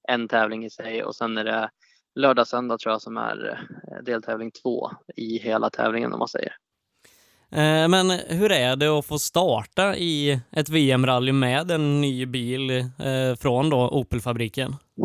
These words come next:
Speaker 1: Ja, det, det är klart det är häftigt just där och då. Eh, det, jag trodde det skulle vara häftigare än vad det var,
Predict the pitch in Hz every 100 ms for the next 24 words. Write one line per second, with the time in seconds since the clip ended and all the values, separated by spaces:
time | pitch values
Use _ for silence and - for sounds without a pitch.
0 | - - - - _ - - - _ -
1 | - 113 117 123 123 127 135 123 127 117
2 | 131 - 127 131 127 - 139 131 123 143
3 | 135 123 123 - 120 120 120 127 123 -
4 | 143 127 131 117 135 127 131 - 123 120
5 | 117 113 139 117 127 127